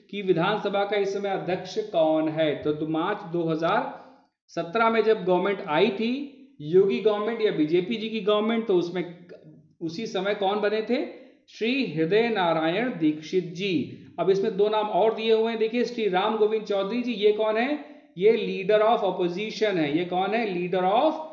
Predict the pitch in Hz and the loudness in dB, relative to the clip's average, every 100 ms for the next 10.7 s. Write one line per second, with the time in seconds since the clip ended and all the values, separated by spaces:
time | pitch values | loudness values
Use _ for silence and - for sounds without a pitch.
0 | - - - 190 208 196 220 202 185 139 | -16 -14 -4 2 4 4 2 0 0 -2
1 | 139 156 175 185 226 208 190 208 202 196 | -2 0 0 0 -2 -4 -2 0 0 -2
2 | 180 165 180 196 220 226 220 196 190 214 | -2 -2 -2 -2 0 2 2 0 -2 -2
3 | 175 170 170 247 311 - - - - 147 | -2 -2 0 2 0 -4 -12 -18 -12 -2
4 | 185 190 233 - 185 175 190 196 180 202 | 0 4 2 2 0 0 0 0 0 0
5 | 208 190 165 165 165 214 220 175 170 180 | 0 0 0 0 0 0 2 2 0 2
6 | 180 - 170 175 180 175 240 240 226 190 | 0 0 -2 -2 -2 -4 0 0 0 2
7 | 185 175 170 175 202 240 240 - - _ | 2 2 0 0 -2 -2 -6 -16 -20 _
8 | _ _ - 214 226 - 175 208 220 208 | _ _ -8 -2 -2 0 2 4 4 2
9 | 190 160 165 214 240 233 226 226 190 180 | 0 2 2 0 -2 -2 -2 0 0 2
10 | 226 220 180 170 175 214 | 2 0 0 0 2 4